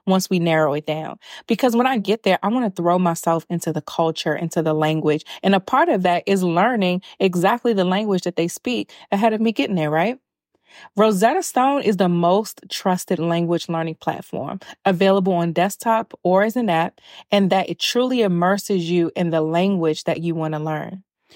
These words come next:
I'm most excited about the track record of Rosetta Stone because, I mean, they've been trusted experts for thirty years. Millions of users in twenty-five languages offered. I mean, Spanish, French, Italian, German, Korean,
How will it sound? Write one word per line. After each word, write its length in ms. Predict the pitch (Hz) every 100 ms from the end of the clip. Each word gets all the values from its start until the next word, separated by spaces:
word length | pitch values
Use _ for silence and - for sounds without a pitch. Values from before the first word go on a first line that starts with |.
| - - _
I'm 240 | - 339 330
most 280 | 220 220 -
excited 640 | 175 - 175 180 175 170 - -
about 440 | - 170 185 180 -
the 140 | 160
track 460 | - - 180 185 -
record 300 | 208 220 220
of 100 | 208
Rosetta 380 | 220 214 214
Stone 400 | 208 - 214 214
because, 260 | 202 196 190
I 80 | 180
mean, 380 | 180 175 170 -
they've 260 | 165 190 208
been 140 | 185
trusted 400 | 170 180 165 175 -
experts 500 | 160 - 160 170 -
for 300 | - 156 165
thirty 500 | - - 175 160 147
years. 400 | - - - - - - _ _ _ -
Millions 640 | 185 190 226 254 240 233
of 120 | 226 190
users 480 | 180 170 170 156
in 160 | - 175
twenty-five 680 | - 202 202 208 190 180 180
languages 480 | 165 165 156 151 151
offered. 480 | 151 143 - - -
I 60 | -
mean, 200 | 170 156
Spanish, 680 | - - 196 185 160 156 -
French, 480 | - 190 170 160 -
Italian, 720 | 160 - - 175 170 156 151 151
German, 560 | - 165 165 156 151
Korean, 800 | - - 160 165 175 170 156 151